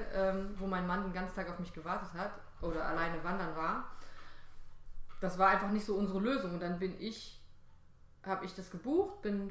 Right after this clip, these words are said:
vier Tage, bin gefahren, ähm, diesen Klettersteig machen alleine.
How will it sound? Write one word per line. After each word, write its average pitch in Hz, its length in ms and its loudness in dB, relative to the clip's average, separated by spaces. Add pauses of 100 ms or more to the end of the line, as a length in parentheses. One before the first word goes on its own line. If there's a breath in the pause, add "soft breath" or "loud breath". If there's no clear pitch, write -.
vier 220 200 -2
Tage, 190 520 4
bin 202 140 0
gefahren, 208 500 2 (100)
ähm, 185 540 0 (280)
diesen 180 160 -6
Klettersteig 254 400 -2
machen 226 180 0
alleine. 190 380 2